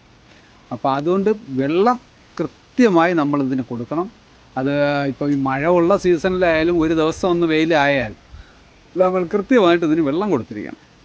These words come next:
ആ വെള്ളമാണ് ഇതിൻ്റെ പ്രധാനം. കാര്യം ഇത് ബ-, ഒരു തരം കണ്ണാടി എന്താണ് നമ്മളെ പച്ച കണക്കത്തെ ഒരു, ആ, ഇതാണല്ലോ, തണ്ടാണല്ലോ. അപ്പോൾ അതിന് വെള്ളം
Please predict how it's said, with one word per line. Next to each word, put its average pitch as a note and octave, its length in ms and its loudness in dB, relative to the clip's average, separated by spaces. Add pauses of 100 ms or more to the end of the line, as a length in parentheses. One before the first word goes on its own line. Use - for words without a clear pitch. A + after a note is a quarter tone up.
(420)
ആ D3 40 -8
വെള്ളമാണ് E3 760 0
ഇതിൻ്റെ D3+ 340 -2 (380)
പ്രധാനം. C3 380 -4
കാര്യം C3 180 -4
ഇത് D#3 200 -4
ബ-, D3+ 320 -10 (500)
ഒരു F3+ 180 -4 (240)
തരം F3 380 -2
കണ്ണാടി E3+ 360 0 (420)
എന്താണ് F3 280 -4
നമ്മളെ E3 320 -4
പച്ച D#3+ 200 -6
കണക്കത്തെ E3 440 -2
ഒരു, D#3+ 340 -4 (140)
ആ, D3+ 100 -2 (420)
ഇതാണല്ലോ, C#3+ 680 -2
തണ്ടാണല്ലോ. A#2+ 640 -4 (560)
അപ്പോൾ D3+ 160 -2
അതിന് F3+ 260 0
വെള്ളം F#3 540 -2